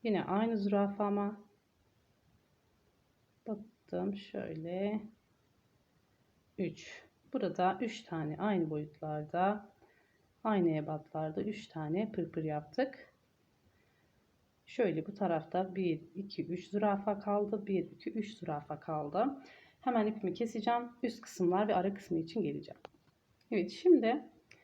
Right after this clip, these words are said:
tekrar beyaz rengimi, krem rengimi taktım. Şuradan birinci pırpırıma batarak iki düğümle burayı sabitliyorum. Bu şekilde.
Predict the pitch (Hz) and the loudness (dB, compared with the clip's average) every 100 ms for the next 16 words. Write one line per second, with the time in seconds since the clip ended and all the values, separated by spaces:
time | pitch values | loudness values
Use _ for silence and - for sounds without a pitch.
0 | _ _ 349 339 269 277 254 247 240 202 | _ _ 4 6 6 6 8 6 8 6
1 | 180 165 165 - 262 233 190 170 156 - | 6 8 6 6 4 6 8 6 4 0
2 | 262 269 - 277 277 - - _ _ _ | -6 -4 6 6 6 -2 -16 _ _ _
3 | - - 330 214 214 269 269 - _ _ | -16 8 10 10 4 2 -2 -10 _ _
4 | _ _ _ _ _ 320 277 202 - - | _ _ _ _ _ 8 10 8 4 2
5 | 269 196 175 170 180 - 185 220 277 - | 2 4 4 6 4 6 4 2 0 -8
6 | - _ _ _ _ _ _ - - 202 | -18 _ _ _ _ _ _ -14 -4 0
7 | 180 175 170 - 190 185 226 240 - - | 4 4 4 2 4 4 2 -2 -12 -2
8 | 208 180 165 - 160 156 165 226 262 - | 0 0 -4 -2 0 0 0 0 -2 -10
9 | _ _ _ _ _ _ _ _ _ _ | _ _ _ _ _ _ _ _ _ _
10 | _ _ _ _ _ _ _ _ _ _ | _ _ _ _ _ _ _ _ _ _
11 | _ _ _ _ _ _ _ _ _ _ | _ _ _ _ _ _ _ _ _ _
12 | _ _ _ _ _ _ _ _ _ - | _ _ _ _ _ _ _ _ _ -18
13 | - 165 - 160 156 180 277 | -16 -14 -4 -2 0 0 -2